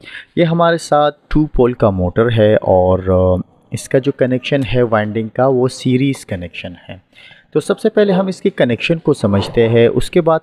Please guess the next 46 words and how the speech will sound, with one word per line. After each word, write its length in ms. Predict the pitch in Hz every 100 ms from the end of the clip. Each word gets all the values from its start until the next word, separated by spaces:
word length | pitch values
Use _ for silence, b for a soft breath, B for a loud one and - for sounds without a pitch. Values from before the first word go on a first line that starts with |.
| -
हम 100 | 175
crass 440 | - 139 160 175
को 120 | -
समझते 460 | 175 135 113 - 113
हैं 100 | 113
कि 120 | 139
क्रॉस 600 | - _ - 123 139 -
क्या 160 | - 101
होता 400 | 90 90 - 92
है 260 | 98 95 - - B B B -
और 240 | 127 147 -
क्या 140 | 202
वजूहात 640 | 226 196 143 127 123 -
हो 100 | 117
सकती 380 | 113 127 - -
है 60 | 131
अगर 140 | 131 120 - -
एक 120 | - 104 -
मोटर 280 | 107 110 143
की 160 | -
winding 560 | 123 101 98 104 117 113
है 300 | - 104 101
जो 380 | 101 104 101 - -
ऊपर 300 | 113 104 113
से 320 | 104 - 107 101
बिल्कुल 360 | 104 98 104 -
ठीक 300 | 123 117 - - _ 110
नज़र 240 | 107 101
आती 340 | 98 95 101 95
है 240 | 98 98
या 180 | 98 104
फिर 180 | - 113
अगर 180 | 113
हम 220 | 110 120 117
उसको 240 | - 123
meter 300 | 110 117 135
से 200 | 127 131
check 260 | - 131 -
करें 180 | - 123
और 100 | 120
meter 300 | 104 104 131
से 160 | 131 139
भी 140 | 127
ठीक 260 | 123 127 117
नज़र 240 | 120 110 104
आए 160 | 104